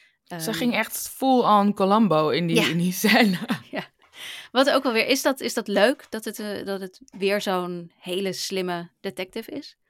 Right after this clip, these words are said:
Speaker 1: Ja, nee, want het is gelijk duidelijk, wat je zegt, het is heel complex. En het is echt gelijk duidelijk dat ze haar eigen demonen heeft. En daardoor dus ook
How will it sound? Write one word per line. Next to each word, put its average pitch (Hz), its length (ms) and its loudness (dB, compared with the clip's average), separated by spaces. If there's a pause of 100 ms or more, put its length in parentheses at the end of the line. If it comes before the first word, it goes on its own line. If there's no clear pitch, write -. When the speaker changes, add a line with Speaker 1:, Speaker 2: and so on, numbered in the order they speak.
(340)
Speaker 1:
Ja, 269 180 2
nee, 277 180 4
want 240 180 2
het 233 100 -8
is - 120 -6
gelijk 233 280 -2
duidelijk, 190 520 4
wat 165 120 -8
je - 60 -10
zegt, 175 140 -6
het 170 100 -8
is 156 60 -4
heel 185 100 2
complex. 170 460 -2
En 175 60 -6
het 170 80 -8
is 175 120 -8
echt - 260 -2
gelijk 180 240 -2
duidelijk 175 300 2
dat 170 140 0
ze 170 80 -4
haar 165 180 4
eigen 165 300 0
demonen 165 480 2
heeft. 156 300 -2
En 185 180 -2
daardoor 180 360 6
dus 170 180 -2
ook 185 360 -2